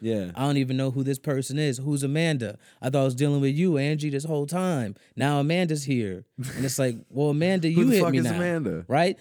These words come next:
Speaker 2: So I emailed Amanda. I'm like, "Amanda, like, just let me know what the deal is." Amanda's like,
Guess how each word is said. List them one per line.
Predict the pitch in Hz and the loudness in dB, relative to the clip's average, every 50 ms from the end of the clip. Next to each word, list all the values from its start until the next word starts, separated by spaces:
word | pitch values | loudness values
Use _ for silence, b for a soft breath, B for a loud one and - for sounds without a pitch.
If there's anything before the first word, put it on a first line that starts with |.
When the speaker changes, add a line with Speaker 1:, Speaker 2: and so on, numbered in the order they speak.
| B | B
Speaker 2:
So | B - 180 180 | B 0 2 2
I | 175 170 | 4 4
emailed | 185 190 180 180 175 170 | 4 4 4 4 2 2
Amanda. | 156 156 170 196 196 190 165 156 | 2 2 2 2 2 2 2 2
I'm | 160 160 | 0 2
like, | 160 151 143 | 0 0 0
"Amanda, | 135 135 147 156 160 165 151 151 147 131 120 | 0 0 2 2 2 2 2 0 0 -2 -2
like, | 117 120 120 117 110 - - 117 | -2 -2 -2 -2 -4 -8 -12 -8
just | 123 127 120 120 | -8 -6 -4 -2
let | 131 160 170 160 | -2 -2 -2 0
me | 160 147 | -2 -2
know | 139 131 135 131 | 0 0 0 0
what | 123 113 104 | -2 -4 -6
the | 98 90 | -8 -12
deal | 87 113 113 117 120 120 120 | -8 -4 -4 -2 -2 -2 -2
is." | 117 113 113 110 b b b b b b b | -2 -4 -6 -8 b b b b b b b
Amanda's | - 101 110 117 117 110 110 98 | -8 -6 -4 -4 -4 -4 -6 -6
like, | 101 101 98 | -6 -6 -6